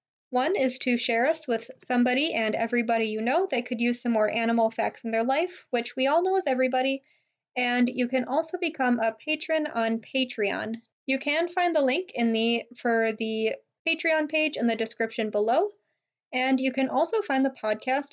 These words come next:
on Instagram now. So if you are also on Instagram, give it a follow at Quirky Creepy Freaky Pod.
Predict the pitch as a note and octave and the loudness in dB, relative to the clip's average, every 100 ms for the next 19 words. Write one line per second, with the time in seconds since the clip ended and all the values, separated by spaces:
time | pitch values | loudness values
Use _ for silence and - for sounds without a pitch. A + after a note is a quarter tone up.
0 | - D4 E4 F4+ F4 G4+ G#4+ D4 A#3 G#3+ | -6 0 0 0 -2 -2 -2 0 2 2
1 | G#3 F#3 G#3 A3 A#3+ A#3+ A#3+ B3 A#3 G#3+ | 0 -2 -2 -4 -4 -6 -2 2 4 4
2 | - F4 G#4 A#4 C4+ G3 F#3+ - A3 A3+ | 4 0 2 2 2 0 -4 -6 -4 -2
3 | D#4+ G4 _ _ _ _ - C#4+ E4 D#4 | -2 -6 _ _ _ _ -4 -2 0 0
4 | D#4 B3 C4+ E4+ F#4 A3+ A3 - C#4+ C#4+ | 2 2 4 4 4 0 -4 -2 -2 -2
5 | D4+ D4+ - C4 B3+ A#3+ A#3 A#3 A#3 G#3+ | -4 -6 -2 -2 0 -2 -2 -2 -2 -4
6 | G#3 - C#4 D4+ | -6 -2 2 2